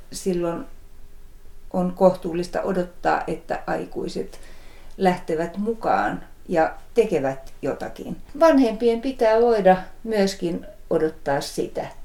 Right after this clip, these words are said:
että, että aikuiset näkevät vaivaa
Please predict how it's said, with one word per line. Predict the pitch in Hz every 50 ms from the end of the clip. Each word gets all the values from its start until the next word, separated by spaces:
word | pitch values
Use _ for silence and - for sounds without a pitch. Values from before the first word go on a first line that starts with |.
| - - - -
että, | - 113 - - - - 147 - - - - - - - - - - - - - - - - - - - - - - - - - - - - - -
että | 185 185 - 185 - -
aikuiset | 202 185 180 180 180 165 160 160 185 180 -
näkevät | 202 196 190 - 190 175 180 180 190 - - - -
vaivaa | - - - - - - - - - - - -